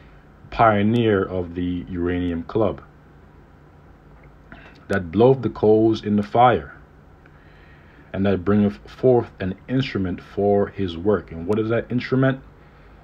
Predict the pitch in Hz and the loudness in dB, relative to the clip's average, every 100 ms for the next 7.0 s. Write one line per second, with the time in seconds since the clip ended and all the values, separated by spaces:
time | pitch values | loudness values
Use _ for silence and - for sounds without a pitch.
0 | - - - - 95 98 101 92 - 95 | -20 -20 -20 -8 -6 -4 -4 -6 -6 -6
1 | 98 90 92 73 - - - - - - | -6 -4 -4 -4 -10 -20 -20 -20 -20 -20
2 | - - - - - - - - - - | -20 -20 -20 -20 -20 -20 -20 -20 -20 -20
3 | - - - - - - - - - - | -20 -20 -20 -20 -20 -20 -20 -20 -20 -20
4 | - - - 90 82 71 - - - - | -20 -20 -8 -6 -6 -10 -20 -20 -20 -20
5 | - - - - - - - - 98 90 | -20 -20 -20 -20 -20 -20 -14 -4 -2 0
6 | 101 104 104 101 95 85 85 85 82 | 2 2 2 0 -4 -4 -6 -6 -6